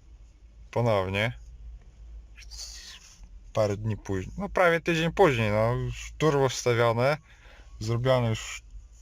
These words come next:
trzysta kilometrów. E, miałem sprawdzać, nie? Ale... Kurde. Śniegu nawaliło.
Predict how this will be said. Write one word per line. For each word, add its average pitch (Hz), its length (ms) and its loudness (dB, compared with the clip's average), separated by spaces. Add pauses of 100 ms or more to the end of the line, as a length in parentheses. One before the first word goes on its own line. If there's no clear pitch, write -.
(200)
trzysta - 400 -2
kilometrów. 120 840 0 (1800)
E, 113 340 2
miałem 139 400 2
sprawdzać, 175 1120 2
nie? 151 320 2
Ale... 139 340 2 (2250)
Kurde. 98 680 4 (1900)
Śniegu 147 460 2
nawaliło. 160 1000 6